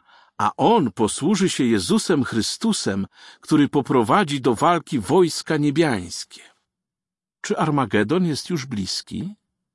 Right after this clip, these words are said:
W następnym rozdziale zobaczymy, jak można się tego dowiedzieć. Przeczytajcie razem o czasach, gdy Bóg zgładzi wszystkich złych ludzi,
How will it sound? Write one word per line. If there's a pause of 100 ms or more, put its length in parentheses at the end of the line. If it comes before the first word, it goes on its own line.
(480)
W
następnym
rozdziale
zobaczymy, (420)
jak
można
się
tego
dowiedzieć. (2250)
Przeczytajcie
razem
o
czasach, (320)
gdy
Bóg
zgładzi
wszystkich
złych
ludzi,